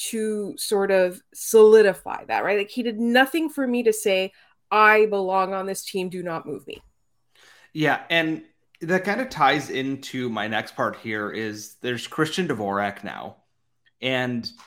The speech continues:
Speaker 2: I still don't know what to make of the Canadian center pieces here. I know that there are two names that are going to be on this roster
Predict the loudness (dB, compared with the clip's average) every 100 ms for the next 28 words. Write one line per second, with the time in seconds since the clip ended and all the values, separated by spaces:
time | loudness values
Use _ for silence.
0 | _ _ _ _ _ 2 4 2 0 2
1 | 4 2 0 0 0 -2 -2 -2 -2 -4
2 | -8 -4 -2 -2 -4 -6 -6 -6 -4 -4
3 | -6 -10 -16 _ -14 -12 -12 -12 -10 -12
4 | -12 _ _ _ -2 0 2 0 0 0
5 | 0 -2 -2 0 -2 -2 -2 -2 -2 -4
6 | -4 -8 -6 -4 -4 -4 -2 -2 -4 -4
7 | -2 -2 -2 -8 -6 -8